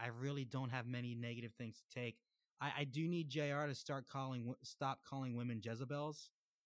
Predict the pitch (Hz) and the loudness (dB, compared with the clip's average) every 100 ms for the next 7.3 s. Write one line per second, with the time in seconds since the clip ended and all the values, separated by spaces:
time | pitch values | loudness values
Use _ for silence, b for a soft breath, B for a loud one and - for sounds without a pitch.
0 | _ _ - 117 113 - - - _ _ | _ _ -2 0 0 -4 -20 -20 _ _
1 | 139 131 - 120 - - - 123 - - | -6 -6 -4 -8 -10 -18 -10 -8 -8 -12
2 | - - 143 - 127 131 127 120 123 117 | -8 -4 -4 -2 -2 0 0 0 0 -2
3 | - 123 117 117 113 110 _ _ _ _ | -2 0 2 0 -2 -4 _ _ _ _
4 | 120 123 143 147 127 131 113 120 110 117 | -4 2 4 4 2 0 0 -4 -2 -2
5 | 110 - 151 135 98 117 107 104 110 104 | -4 -6 -2 -2 0 -2 -2 -4 -4 -4
6 | 107 104 123 - 156 - 147 139 127 135 | -4 -6 -8 -4 -4 -2 -4 -4 -4 -4
7 | 120 113 | -4 -4